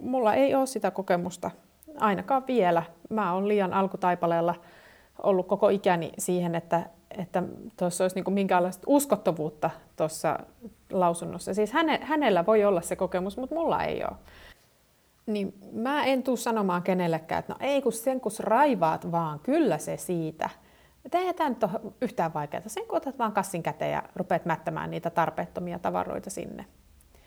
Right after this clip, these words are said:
Se saattaa tuntua musta siltä, itsestäni voi tuntua siltä,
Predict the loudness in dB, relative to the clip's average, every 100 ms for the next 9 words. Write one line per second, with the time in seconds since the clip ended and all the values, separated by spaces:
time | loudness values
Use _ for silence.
0 | -20 -20 _ -10 -2 0 0 -2 -2 0
1 | 0 2 2 2 0 -4 -4 -4 -6 -8
2 | -12 -14 _ _ _ _ _ _ _ _
3 | _ -8 -6 -4 -6 -6 -8 -4 -2 -2
4 | -6 -6 -10 -8 -8 -8